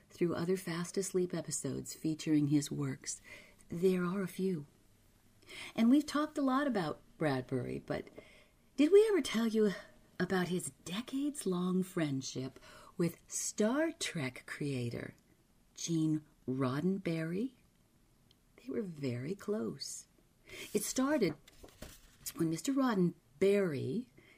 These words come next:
asked Mister Bradbury, notice what I did there, to write for Star Trek. Well, Ray put him off repeatedly for many years. And get this,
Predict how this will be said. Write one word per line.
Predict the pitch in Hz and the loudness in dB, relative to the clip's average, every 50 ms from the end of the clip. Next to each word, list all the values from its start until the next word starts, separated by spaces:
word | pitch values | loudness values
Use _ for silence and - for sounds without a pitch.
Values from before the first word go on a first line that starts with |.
| - - - | -18 -10 -6
asked | 175 170 175 175 - - - - - - - - - | -4 -2 -2 -4 -6 -8 -14 -16 -20 -20 -12 -4 -2
Mister | 190 196 185 - 175 160 | -2 0 0 0 -2 -2
Bradbury, | 147 - 175 165 160 165 160 147 147 - - - - - - - 180 196 208 196 160 131 123 127 135 165 240 - - _ _ _ _ _ _ _ _ _ _ - | 0 0 0 0 0 0 0 -2 -4 -6 -14 -14 -14 -8 0 2 4 4 4 4 2 2 0 0 0 -2 -2 -4 -8 _ _ _ _ _ _ _ _ _ _ -8
notice | 143 147 139 131 127 127 - | -6 -4 -4 -4 -6 -8 -8
what | - 139 135 | -8 -8 -6
I | 127 123 | -8 -8
did | 123 131 143 147 156 - | -8 -8 -8 -8 -8 -6
there, | - 87 - 208 254 262 - _ _ _ _ - - - - - - - - - - _ _ - | -6 -6 -4 -4 -6 -8 -10 _ _ _ _ -20 -20 -20 -20 -18 -18 -18 -18 -20 -20 _ _ -4
to | - - 240 240 | 2 2 2 4
write | 233 254 277 285 233 - - - _ _ - - - | 2 0 0 0 0 -2 -2 -8 _ _ -20 -20 -10
for | - - 233 | -2 -2 -2
Star | 226 - - 294 302 302 | 0 4 6 6 6 6
Trek. | 294 - 202 156 139 - - - - - _ _ _ _ _ _ _ _ _ _ _ _ _ _ _ _ _ | 4 2 -2 -2 -2 -4 -10 -18 -20 -20 _ _ _ _ _ _ _ _ _ _ _ _ _ _ _ _ _
Well, | - 165 160 156 151 147 143 - - _ _ _ _ _ _ _ _ - | -8 -6 -4 -4 -4 -6 -8 -12 -18 _ _ _ _ _ _ _ _ -6
Ray | 147 175 254 285 | -4 -2 -2 -2
put | - - - 202 175 | -2 -2 -2 -2 0
him | 190 170 147 | 0 -2 -2
off | 147 156 156 - - - | -2 -4 -6 -8 -10 -8
repeatedly | - 135 131 - _ - - - - 247 254 208 139 127 - - - - - - | -6 -6 -6 -8 _ -14 -10 -4 0 0 2 2 0 -2 -2 -6 -8 -8 -8 -8
for | - 151 | -8 -4
many | 143 151 156 165 175 196 220 254 247 247 | -2 -2 0 2 2 4 6 6 6 6
years. | 233 202 180 190 208 220 208 175 - - - - - - - _ _ _ _ _ - - - - - - _ _ _ _ _ _ _ - _ _ _ _ - | 6 4 0 0 0 2 2 0 -2 -4 -10 -12 -14 -14 -16 _ _ _ _ _ -20 -20 -20 -20 -20 -20 _ _ _ _ _ _ _ -20 _ _ _ _ -2
And | 254 254 262 | 0 2 2
get | 269 311 330 330 - | 0 -2 -6 -6 -6
this, | - 170 147 143 - - - - | -8 -8 -8 -8 -12 -14 -18 -18